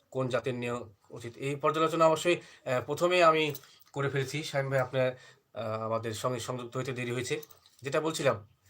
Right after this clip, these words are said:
ওই ভাইয়াটা আমাকে মোটামুটি তিন দিনের মতো অনেক ওনাকে ভিডিও দিছি, দি-, তারপরে আপনার, উম, ছবি পাঠাইছি। শেষ পর্যন্ত উনি বলে, "তোতাপুরি ছাগলের এগুলো এত দাম না তো, আমাদের ঢাকাতেই অনেক কম দামে পাওয়া যায়, পনেরো বিশ হাজার টাকায়।"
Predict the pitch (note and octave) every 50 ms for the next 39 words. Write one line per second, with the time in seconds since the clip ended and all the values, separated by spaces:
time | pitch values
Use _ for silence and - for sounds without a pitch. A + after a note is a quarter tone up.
0 | _ - - - - D3 C3 C3+ D3+ D#3 D#3+ E3 E3+ E3 D#3+ E3 E3 E3+ D3+ D3+
1 | C#3+ D#3 D#3 D3+ E3+ E3 - F3 E3+ E3 D#3 D#3 D3+ D#3 D3+ D3 D3 D#3+ D#3 -
2 | - - - _ - - _ _ - - D3+ E3+ F3+ F#3 F3+ F3+ - - D#3 D#3
3 | D#3 D3 D#3+ C3+ C#3 C#3 C#3+ C#3+ C3+ C3+ C3 - - C#3+ D3 - - - - -
4 | - - - - - - - A2+ A#2 B2+ C#3 B2 A#2 - C3 B2+ B2+ B2+ B2+ B2+
5 | B2 A#2 - C3 A#2+ A#2 A#2 A#2 F#2+ D2+ D2+ F#2 G#2 - _ _ - C#3 C3 B2
6 | A#2+ A#2 - - - C#3 C#3 D3 C#3 C3+ B2+ B2+ B2+ - - C3+ C3+ - - -
7 | - - _ - - - E3+ D#3 D#3 - E3 D3+ D#3 D#3 D3+ D#3 D#3 D#3 C#3+ D3+
8 | D#3 D3+ C#3+ C3+ - - - - - - - - C#3 - F3 F3 F#3 F3+ E3+ F3
9 | F3 F3 - E3+ D#3+ E3+ E3+ F3 E3 E3 E3+ F3 E3 D#3+ D#3+ D#3 D3 D3 C#3+ D3
10 | D3 C3+ - A2+ G2+ - - - C#3 C#3+ D#3 C#3 B2 C#3 C#3 D#3 D3+ - F3+ F3
11 | D#3+ D#3 D#3 - D3+ C#3 C#3 C3 C3 C3 A#2+ B2+ A#2+ A#2 A2+ A2 A2 - - C3+
12 | C3+ C3 C3 B2+ A#2+ - C3+ B2 A#2 A2 A#2 G#2+ G#2+ G2+